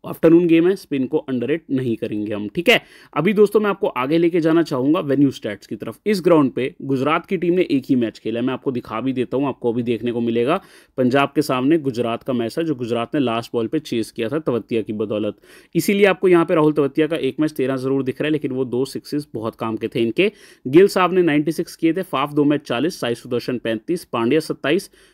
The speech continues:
विराट सत्रह, दिनेश ग्यारह, प्रभुदेसाई पन्द्रह, मैक्सवेल बारह यहाँ पे और शहबाज अहमद सात, मिलर छः। कुछ ऐसे इनके स्कोरिंग रही है।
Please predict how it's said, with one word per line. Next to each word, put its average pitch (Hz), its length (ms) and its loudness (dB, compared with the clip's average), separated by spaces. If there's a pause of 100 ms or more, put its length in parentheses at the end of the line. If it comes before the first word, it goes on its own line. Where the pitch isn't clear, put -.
(120)
विराट 147 360 2
सत्रह, - 380 -4 (140)
दिनेश 135 420 0
ग्यारह, 143 260 0
प्रभुदेसाई 131 680 -4
पन्द्रह, 135 340 -4 (320)
मैक्सवेल 175 460 2
बारह 185 280 2
यहाँ 190 260 0
पे 214 160 0 (140)
और 135 120 -2
शहबाज 123 320 -2
अहमद 120 280 -2
सात, 160 340 -2
मिलर 131 280 -2
छः। - 220 -10 (260)
कुछ 151 180 -4
ऐसे 127 260 -2
इनके 139 180 -2
स्कोरिंग 135 360 -2
रही 135 300 -2
है। 208 160 4